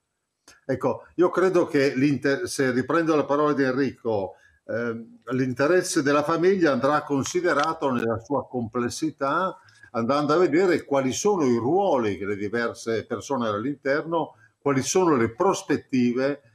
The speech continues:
e quali sono i bisogni di ciascuno, soprattutto delle persone, dei nostri figli, ormai dei nostri nipoti, per quello che mi riguarda, che devono crescere ed entrare nella vita.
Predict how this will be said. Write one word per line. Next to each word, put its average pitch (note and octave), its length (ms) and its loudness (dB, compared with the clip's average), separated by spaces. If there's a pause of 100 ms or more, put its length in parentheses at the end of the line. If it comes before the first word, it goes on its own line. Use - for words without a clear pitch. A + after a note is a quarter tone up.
(140)
e B2 180 -4
quali C#3+ 280 0
sono E3+ 300 2
i C3+ 80 4
bisogni C#3+ 680 0
di A2 120 -2
ciascuno, B2+ 760 -2 (260)
soprattutto C3+ 640 -2
delle G2+ 240 -2
persone, A2+ 500 -2
dei G2 160 -6
nostri G2 520 -6 (220)
figli, B2 380 0
ormai G2+ 340 -2
dei G#2 120 -2
nostri G#2 320 -4
nipoti, G2+ 600 -4 (300)
per A2 140 -4
quello C3+ 240 2
che B2 80 -4
mi A#2 120 0
riguarda, A2 800 0 (240)
che A#2 140 -6
devono A#2+ 380 0
crescere A2+ 560 -2
ed G2+ 100 -4
entrare G#2 440 -2
nella F#2+ 260 -6
vita. F2 440 -12